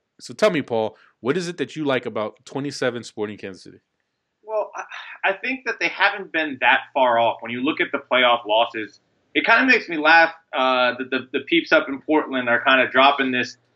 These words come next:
Speaker 2: you know, is Sporting Kansas City that much more successful than us getting to the playoffs and losing? They don't say Sporting Kansas City, know who they're talking about. When it was, like, a double post penalty, that was the difference between Portland winning M L S Cup and Kansas City going home.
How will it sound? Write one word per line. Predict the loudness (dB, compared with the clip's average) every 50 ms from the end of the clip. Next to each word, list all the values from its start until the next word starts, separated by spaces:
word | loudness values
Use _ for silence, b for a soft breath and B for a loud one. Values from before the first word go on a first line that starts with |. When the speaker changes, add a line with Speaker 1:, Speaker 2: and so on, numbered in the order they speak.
| _ _ -6
Speaker 2:
you | 0 4
know, | 4 4 4
is | 4 0 -2
Sporting | -2 0 2 2 2 0 -4
Kansas | -4 -6 -4 -4 -4 -4
City | -2 -2 0 2
that | 4 4 4 4
much | 2 -4 -4 -4
more | -4 -4 -4 -4
successful | -6 -12 -10 -2 0 0 0 0 -2 -6 -4 -2
than | 0 2
us | 2 2 2 0
getting | -2 0 0 0
to | -2 -4
the | -4 -2
playoffs | 2 4 4 6 4 4 2 -2
and | -10 -6 -2
losing? | 0 0 0 0 -2 -4 -4 -4 0
They | 2 4
don't | 4 4 2 0
say | 0 2 2 2
Sporting | 0 -2 -8 -6 -6 -8 -8
Kansas | -8 -10 -10 -10 -12
City, | -10 -8 -6 -6 -6 -8 _ _ _ _
know | 0 2 4 4 4 2
who | 0 0
they're | 0 0
talking | 0 2 2 2 2 0
about. | -6 -6 -6 -6 -8 -8 -16 _ _ _ _ _ _ _ 0
When | 0 2 2
it | 2 2
was, | 0 0 2
like, | 4 4 4 4
a | 2 0 2
double | 4 4 4 4 0 -4 -4
post | -4 -4 -4 -4 -6 -8 -4
penalty, | -4 -2 -2 -2 -2 -2 0
that | 0 0 -2
was | -4 -8 -12
the | -10 -8
difference | -4 -4 -4 -4 -6 -10 -10 -10
between | -14 -12 -10 -10 -10 -10 -8
Portland | -6 -6 -4 -4 -4 -2 0
winning | 0 0 2 0
M | 0 0
L | 0 0 -2
S | -2 -2
Cup | 2 2 2 2 0
and | -4 -2
Kansas | 0 -2 -2 -2 -4 -4
City | -4 -2 0 0 0
going | 0 -2 -2 -2 0
home. | 2 4 4 4 2 0